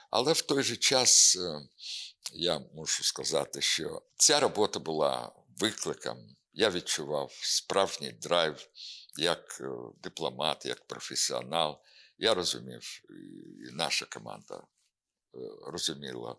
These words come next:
що перед нами стоять складні завдання, але завдяки ентузіазму, завдяки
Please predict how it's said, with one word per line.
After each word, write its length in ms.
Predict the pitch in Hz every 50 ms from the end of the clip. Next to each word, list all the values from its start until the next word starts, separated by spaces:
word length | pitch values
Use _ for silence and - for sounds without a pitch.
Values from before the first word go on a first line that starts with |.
| _ _ _ _ _ - _ _ _
що 580 | - - - - 71 67 65 60 60 55 50 50 _ _ _ _ _ _ _ _ _
перед 260 | - 92 92 95 85 95
нами 220 | 101 90 73 69
стоять 400 | - - - - 64 64 62 -
складні 540 | - - - - 98 92 - 71 71 67 60
завдання, 680 | 62 - 71 65 65 - 104 120 156 190 208 190 170 - _ - - - - - - - -
але 300 | - 98 104 120 117 101
завдяки 640 | 87 - 98 95 82 78 95 - - - 87 87
ентузіазму, 960 | 87 82 80 - 82 78 80 - 90 95 110 123 120 110 - 110 101 104 104 90
завдяки 800 | 78 - 80 73 - - - 73 - - 85 80 78 76 73